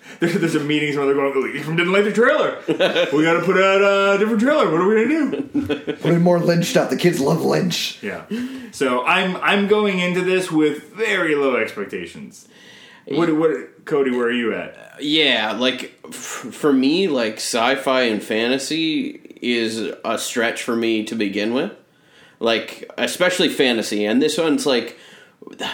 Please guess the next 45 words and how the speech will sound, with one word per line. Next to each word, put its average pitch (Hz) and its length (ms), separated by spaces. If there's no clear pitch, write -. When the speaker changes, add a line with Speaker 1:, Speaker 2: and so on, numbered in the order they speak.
Speaker 3:
like, 143 260
I 139 100
like 165 200
Star 160 380
Wars. 123 520
I'm, 123 240
I'm 120 220
not 135 400
into 123 240
Lord 117 240
of 113 60
the 117 60
Rings 120 380
or, 120 60
like, 104 180
Harry 113 260
Potter 117 480
or 107 40
anything 110 280
like 110 180
that. 117 280
This 113 200
is 107 60
more 113 200
like 107 220
the, 107 220
obviously 113 400
towards 117 340
the 113 80
sci-fi, 113 640
but 110 260
looks 117 380
like 107 380
a 104 80
little 110 180
fantastical 135 920
too. 143 440
I 143 60
feel 139 180
like 131 140
I'm 127 80
gonna 123 160
see 123 260
things 123 400
that, 117 380